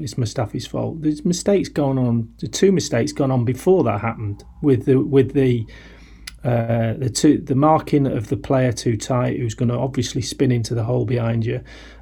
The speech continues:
of Gabriel not seeing that that's the possibility and being further over to the left in the first place. So he can have as much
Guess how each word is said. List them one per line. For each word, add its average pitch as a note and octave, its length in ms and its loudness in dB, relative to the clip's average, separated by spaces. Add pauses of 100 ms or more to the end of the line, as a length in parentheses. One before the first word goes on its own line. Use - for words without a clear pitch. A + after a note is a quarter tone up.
of A#2 200 2
Gabriel C3+ 540 4
not C3+ 280 2
seeing C#3 380 4
that B2+ 140 0
that's C3 240 -4
the B2 60 -6
possibility B2+ 680 -2
and A#2 100 0
being B2+ 200 2
further C3 460 4
over B2+ 220 0
to C3 120 -4
the B2 100 -2
left C3 260 -4
in A#2+ 60 0
the A2 60 0
first C3+ 360 0
place. B2 300 -4
So D3 100 -4
he C#3 80 0
can C#3+ 160 -2
have C3+ 120 0
as A#2+ 100 0
much - 420 -4